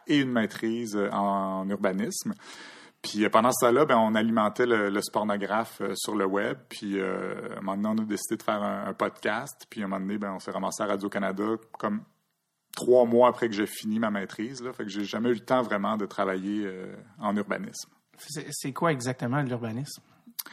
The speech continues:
Speaker 2: Pour ceux qui ont jamais
Speaker 1: Ben, ça peut être vraiment beaucoup de choses. Tu sais, comme moi, je m'intéressais beaucoup à la participation citoyenne, euh,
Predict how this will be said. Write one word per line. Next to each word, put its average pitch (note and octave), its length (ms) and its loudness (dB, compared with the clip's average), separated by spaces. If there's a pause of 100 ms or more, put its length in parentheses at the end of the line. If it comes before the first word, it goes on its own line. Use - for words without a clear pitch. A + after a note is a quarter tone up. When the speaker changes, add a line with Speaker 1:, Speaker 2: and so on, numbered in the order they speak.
(180)
Speaker 2:
Pour - 160 -14
ceux - 140 -6
qui C3 280 -4
ont A#2+ 160 -4
jamais A#2 260 -6 (580)
Speaker 1:
Ben, B2 440 8
ça A2 140 0
peut D3+ 120 4
être E3+ 100 2
vraiment D#3 260 4
beaucoup - 420 -6
de - 60 -16
choses. B2 500 2
Tu - 60 -2
sais, C#3 60 2
comme A#2 160 4
moi, C3+ 80 4
je D3+ 80 0
m'intéressais A2 440 2
beaucoup A#2+ 440 2
à C3 60 6
la G#2 360 6
participation - 1000 0
citoyenne, A2+ 960 2
euh, F#2+ 360 0